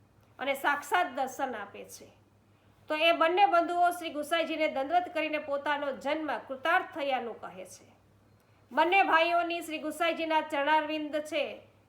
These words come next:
એ મળવાની અભિલાષા, ઈચ્છા જાણી અને શ્રી ગુસાઈજી એક વસ્ત્ર પર પોતાના ચરણોની છાપ કુમકુમ વડે ઉપસાવીને તેમને આપે છે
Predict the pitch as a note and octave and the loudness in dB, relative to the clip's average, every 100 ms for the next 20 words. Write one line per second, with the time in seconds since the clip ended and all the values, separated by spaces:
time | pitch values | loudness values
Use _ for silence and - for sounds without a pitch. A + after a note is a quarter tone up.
0 | _ - D#4 C#4+ C#4 D#4 F4 E4 C#4+ B3+ | _ -2 0 2 2 2 2 2 -2 -2
1 | D#4 E4+ C4+ - B3+ B3 C#4 C#4 D#4+ B3+ | -2 0 0 0 -2 -4 -6 -2 0 0
2 | C4 C#4+ C#4+ F#3 - _ - C#4 D4 D4 | -2 -4 -4 -10 -16 _ -8 -4 -4 -4
3 | C4 C#4+ E4 D#4+ D#4+ C4+ B3 C4+ - F4 | -8 -2 0 0 0 -2 -2 -6 -2 -2
4 | E4+ C#4 A3 G#3+ C#4 D4 C#4+ C4 A#3 C#4 | 0 0 0 -4 -6 -2 -2 -2 -4 -4
5 | C4+ C#4+ C#4 B3 - D4+ A#3 - - _ | -2 -2 -4 -6 -2 -2 -2 -6 -20 _
6 | D#4+ D#4+ G4 F#4 D4 C4+ B3+ B3 - E4+ | -4 -2 0 0 2 0 -2 -6 -2 0
7 | E4+ A#3 G3+ - _ _ D4 C4+ A#3 A3+ | 0 -4 -12 -18 _ _ -4 -4 -4 -4
8 | C4+ - G3+ G3 - | -2 -2 -4 -14 -20